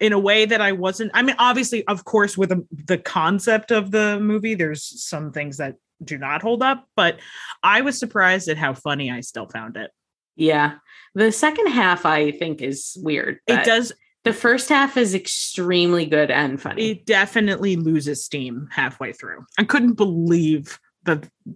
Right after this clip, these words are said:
Speaker 1: Bill Pullman was part of the airstrike.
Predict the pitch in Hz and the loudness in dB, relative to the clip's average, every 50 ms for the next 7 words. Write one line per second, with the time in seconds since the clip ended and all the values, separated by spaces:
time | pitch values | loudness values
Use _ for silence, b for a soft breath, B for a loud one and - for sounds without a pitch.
0 | - _ _ 196 180 156 147 - - - 160 160 147 147 147 151 156 165 - _ | -20 _ _ 2 2 2 2 0 0 2 2 2 2 0 0 0 -2 -4 -6 _
1 | _ _ _ _ _ _ _ _ _ _ - 175 175 143 139 - - 190 165 160 | _ _ _ _ _ _ _ _ _ _ 0 0 0 0 -2 -2 0 2 4 4
2 | 160 156 143 139 156 - - 135 143 139 - - 151 135 120 139 165 - - - | 4 2 2 2 0 0 0 -2 -4 -4 -4 -4 -2 -2 -2 -2 -2 -4 -6 -8